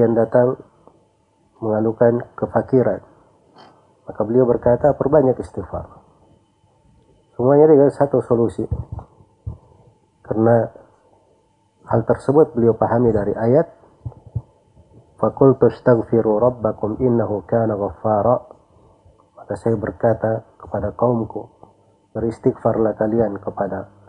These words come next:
Rabb kalian, sungguhnya Allah Maha Pengampun."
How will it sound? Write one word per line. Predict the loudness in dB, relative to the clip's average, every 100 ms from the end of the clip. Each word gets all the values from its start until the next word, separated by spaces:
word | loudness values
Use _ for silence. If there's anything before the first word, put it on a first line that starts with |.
| _ _
Rabb | 0 0 0
kalian, | -2 0 -2
sungguhnya | -2 -2 0 0
Allah | -2 -6 0 2
Maha | 2 2 0
Pengampun." | 2 2 2 -2